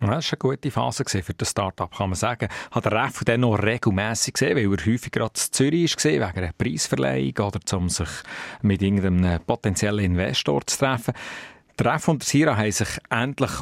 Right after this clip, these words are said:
auch können Lohn auszahlen für ihre Bütze. Auch privat ist es gelaufen beim Ref und Kyroten, Hausbau, den ersten Kindern unterwegs. Aber nachher alle die Pläne in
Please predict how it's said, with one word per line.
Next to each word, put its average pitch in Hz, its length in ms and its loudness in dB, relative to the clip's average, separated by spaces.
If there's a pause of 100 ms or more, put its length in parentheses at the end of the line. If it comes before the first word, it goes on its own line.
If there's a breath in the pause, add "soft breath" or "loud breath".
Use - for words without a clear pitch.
(160)
auch 117 260 2
können 110 260 4
Lohn 98 400 4
auszahlen 139 560 2
für 135 200 2
ihre 135 360 2
Bütze. 143 420 2 (520 loud breath)
Auch 123 200 4
privat 120 540 2
ist 123 160 -4
es 131 100 -2
gelaufen 131 380 0
beim 131 200 2
Ref 123 300 0
und 123 100 -2
Kyroten, 117 480 0
Hausbau, 98 540 0 (100)
den 80 120 -6
ersten - 260 -4
Kindern 127 400 2
unterwegs. 117 480 0 (540 loud breath)
Aber 135 320 2 (580 soft breath)
nachher 156 840 2
alle 180 380 2
die 160 160 0
Pläne 135 440 0
in 120 60 -2